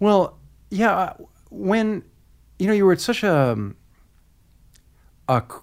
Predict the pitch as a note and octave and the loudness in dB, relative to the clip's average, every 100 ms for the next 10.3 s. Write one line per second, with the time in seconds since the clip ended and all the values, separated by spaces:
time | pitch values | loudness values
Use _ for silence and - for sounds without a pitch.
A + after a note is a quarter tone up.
0 | _ A#2 - - F3 F#3+ G3+ F3+ D3+ B2 | _ -4 -4 -2 4 4 4 2 0 2
1 | A#2+ A2+ C3+ C#3 B2+ A2+ G#2 A2 G#2+ G#2+ | 0 0 2 4 2 2 -2 -2 -2 -4
2 | G#2 G2 - - - - - - _ _ | -4 -8 -14 -20 -20 -20 -20 -20 _ _
3 | _ - A2+ A2+ A2 A2 G#2 G2+ F#2+ - | _ -4 0 0 0 -2 -2 -4 -6 -10
4 | - _ _ _ _ _ - D#3+ C#3+ A2+ | -20 _ _ _ _ _ -2 -2 0 -6
5 | A2+ G2+ G#2+ - E3+ D#3+ D3+ C3 - A2+ | -4 -4 -4 -4 -6 -4 -6 -6 -6 -2
6 | B2 G2+ G2 G2 F#2+ G2 F#2 A2 G#2 G#2 | -2 -2 -4 -6 -4 -4 -2 -2 -2 -4
7 | G2+ - A2+ G#2+ G2+ G2+ G2+ G2+ G2 G2+ | -8 -8 -4 -2 -2 -4 -4 -4 -4 -4
8 | G2+ F#2 G2+ G2+ G2 F#2+ F#2 F2+ F#2+ F#2+ | -4 -4 -4 -4 -4 -6 -8 -10 -6 -6
9 | G2+ F2+ G2 - F#2 F#2 F2 F#2+ F2+ F#2 | -6 -8 -10 -6 -6 -6 -10 -8 -6 -8
10 | F2+ F2 | -10 -12